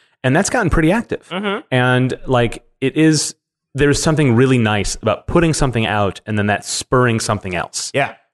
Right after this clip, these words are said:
Speaker 1: Right?
Speaker 2: Yeah.
Speaker 1: And, and, um, uh, you can't, you can't put a value on it, really.
Speaker 2: Mm.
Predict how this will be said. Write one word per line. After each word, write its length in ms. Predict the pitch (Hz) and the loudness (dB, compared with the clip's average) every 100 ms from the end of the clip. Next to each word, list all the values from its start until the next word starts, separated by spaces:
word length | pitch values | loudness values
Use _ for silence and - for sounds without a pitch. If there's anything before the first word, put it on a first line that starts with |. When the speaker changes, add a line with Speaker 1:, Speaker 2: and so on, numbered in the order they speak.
| - | -4
Speaker 1:
Right? 280 | 95 120 - _ - | -2 -2 -6 _ -4
Speaker 2:
Yeah. 200 | 135 120 | -2 0
Speaker 1:
And, 280 | 113 113 - | 0 0 -2
and, 480 | 120 110 107 107 - | -2 0 0 -2 -2
um, 600 | 110 101 92 92 92 92 _ _ _ - | 0 0 -2 -4 -6 -10 _ _ _ -6
uh, 100 | 123 | -2
you 160 | 156 143 | 0 0
can't, 400 | - 160 160 - - | 0 0 0 -4 -10
you 80 | 139 | -4
can't 300 | - 190 160 | -2 -2 0
put 160 | 104 | -2
a 40 | 92 | 0
value 300 | 78 80 73 | -2 -4 -6
on 120 | 85 | -8
it, 80 | - | -4
really. 240 | 87 58 - | -4 -4 -8
Speaker 2:
Mm. 220 | 110 98 | -20 -20